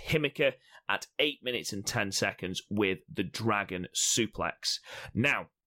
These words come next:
um, Chris, I'm gonna go first on this one, just because I wanna see if my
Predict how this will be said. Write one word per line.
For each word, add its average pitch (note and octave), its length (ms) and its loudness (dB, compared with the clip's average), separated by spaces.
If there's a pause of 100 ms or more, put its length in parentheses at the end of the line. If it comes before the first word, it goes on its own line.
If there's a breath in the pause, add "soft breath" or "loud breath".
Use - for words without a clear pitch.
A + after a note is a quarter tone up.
(500)
um, A2 460 2 (420)
Chris, B2 580 4
I'm D#3 160 2
gonna D3+ 140 4
go C3+ 200 6 (260)
first A#2+ 520 4
on F#2+ 420 0
this - 280 0
one, F2 220 -4 (420 loud breath)
just - 240 2
because A#2+ 220 4
I - 20 6
wanna A#2+ 240 2
see A#2 220 4
if - 100 -4
my A2 400 4